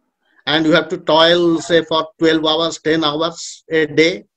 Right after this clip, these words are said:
study very hard. You have to burn midnight oil, all like that. But there will be very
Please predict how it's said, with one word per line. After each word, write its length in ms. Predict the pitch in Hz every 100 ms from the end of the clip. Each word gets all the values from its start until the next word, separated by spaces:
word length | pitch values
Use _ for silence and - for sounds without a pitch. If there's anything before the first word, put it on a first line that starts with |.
| _ _
study 400 | - - 143 160
very 240 | 143 135 170
hard. 320 | 139 147 185 - _ _ _ -
You 100 | 165
have 220 | 156 -
to 80 | 165
burn 460 | 143 151 160 156
midnight 580 | 156 151 139 156 156 151
oil, 420 | 139 139 165 233 - _ _ _
all 200 | 269 269
like 240 | 226 175 151
that. 240 | 117 101 _ _ _ -
But 280 | 262 226 202
there 180 | 240 262
will 120 | 269
be 80 | 277
very 300 | 220 277